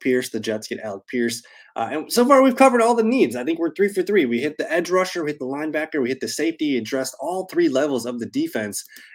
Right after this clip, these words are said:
And now it's kinda like, you know, what do we want? Do, I mean, running back, James Robinson and E T N, we don't really wanna crowd that room. Maybe we add a guy,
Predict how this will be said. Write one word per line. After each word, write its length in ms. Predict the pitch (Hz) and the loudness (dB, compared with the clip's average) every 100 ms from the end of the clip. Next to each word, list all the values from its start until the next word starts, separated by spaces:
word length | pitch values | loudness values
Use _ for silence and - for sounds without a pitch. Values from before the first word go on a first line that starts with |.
| - | -10
And 200 | 113 131 | -2 0
now 380 | 208 240 170 127 | 2 0 -2 -4
it's 220 | 127 - | -6 -6
kinda 240 | 143 139 | -4 -2
like, 260 | 131 127 113 _ _ _ _ _ | 0 0 -2 _ _ _ _ _
you 80 | 135 | -10
know, 120 | 139 | -4
what 180 | 139 196 | 0 2
do 60 | |
we 120 | 220 | 2
want? 400 | 160 165 220 107 | 0 0 0 -4
Do, 200 | 117 127 | -4 -4
I 80 | 110 | -2
mean, 340 | 131 135 120 107 - _ 123 | -2 0 -2 -6 -20 _ -6
running 340 | 120 165 214 | 0 2 2
back, 280 | 202 202 180 | 2 0 -2
James 280 | 151 165 131 | -2 -2 -2
Robinson 440 | 131 170 165 170 | -2 -2 0 -2
and 140 | 143 | -2
E 100 | 156 | -6
T 180 | 160 131 | -4 -2
N, 120 | 139 156 | 0 0
we 60 | |
don't 140 | 135 143 | 0 -2
really 140 | 151 | -2
wanna 180 | 143 123 | -4 -6
crowd 320 | - 123 131 | -8 -6 -4
that 220 | 127 117 | -4 -2
room. 160 | 127 123 | -2 -2
Maybe 180 | 117 131 | -2 0
we 160 | 123 | -2
add 160 | 113 120 | -4 -8
a 60 | |
guy, 360 | 110 107 117 | -6 -4 -2